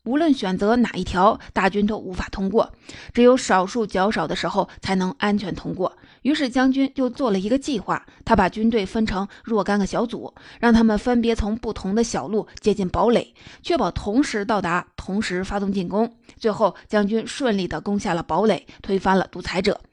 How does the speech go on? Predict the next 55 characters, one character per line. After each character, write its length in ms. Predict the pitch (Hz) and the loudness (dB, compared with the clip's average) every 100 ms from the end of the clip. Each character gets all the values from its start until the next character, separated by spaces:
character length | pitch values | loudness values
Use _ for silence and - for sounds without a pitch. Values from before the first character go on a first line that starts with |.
| _ - - - | _ -20 -20 -2
说 120 | 254 | 2
到 120 | 233 | 4
这 100 | 220 | 6
儿， 220 | 214 - - | 4 2 -4
估 140 | 233 | -6
计 280 | 233 220 - | 0 0 0
你 100 | 208 | 2
也 100 | 214 196 | 4 4
能 140 | 202 | 0
感 220 | - - | -2 -4
受 160 | 226 190 | -4 -2
到， 180 | 170 - _ _ | -2 -2 _ _
一 100 | 247 | 4
旦 200 | 339 302 | 6 4
掌 280 | - 170 196 | 2 -2 2
握 100 | 233 | 4
了 140 | 190 | 4
深 240 | 196 254 262 | 2 2 2
层 200 | 220 226 | 2 2
类 140 | 262 | 2
比 140 | 208 170 | 0 -6
思 180 | 240 | -2
维， 260 | 214 180 220 - | 0 0 -2 -4
实 180 | - | -6
际 120 | 202 202 | -4 -2
上 160 | 190 | -4
很 200 | - 180 | -6 -8
多 140 | 175 208 | -6 -6
事 160 | 247 | -6
情 160 | 208 170 - | -8 -10 -12
都 100 | - | -8
是 220 | 185 180 180 | -6 -6 -6
一 120 | 208 | -6
通 180 | - 233 | -2 0
百 160 | 220 - | -2 -4
通 240 | 214 226 | 0 2
的。 180 | 226 - - - - | 0 -2 -20 -20 4
哪 140 | 233 | 6
怕 140 | 277 339 | 6 4
我 100 | 208 | 2
们 140 | 202 | 2
在 120 | 262 | 2
某 240 | 233 180 123 | 2 2 0
个 120 | 254 | 2
领 240 | 202 - | 2 0
域 200 | 226 - - | -2 -2 -2
是 160 | 247 | 2
外 160 | 233 226 | 2 2
行， 260 | - 113 - - | 0 -6 -6 -10
哪 140 | - 185 | 2 4
怕 140 | 240 | 6
某 180 | 233 165 | 4 2
个 120 | 185 | -2
事 160 | - 214 | -6 -4
情 180 | 175 | -4